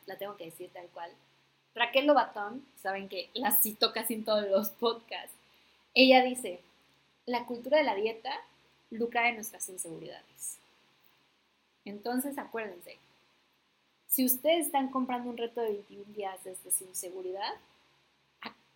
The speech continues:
pregúntense quién está lucrando. Tu salud no vale veintiún días,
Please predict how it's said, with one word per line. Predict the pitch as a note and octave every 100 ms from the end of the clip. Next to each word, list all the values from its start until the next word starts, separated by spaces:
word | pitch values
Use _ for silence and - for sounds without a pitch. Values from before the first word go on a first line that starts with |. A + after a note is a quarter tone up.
| -
pregúntense | G#3+ A3 B3 A#3+ G#3+ G3
quién | - G3+
está | G3 -
lucrando. | F3 F3 F3+ D#3 D#3 _ _ _ _ _ _ _ _ _ _ _ -
Tu | C4+
salud | - A3+ A3+ A#3+ D4+ A4+ - _ _ _ _ _ A#3
no | A#3+ B3
vale | A#3+ B3+
veintiún | C4+ G#3+ G#3 G3 F#3+ G3
días, | F#3 E3+ -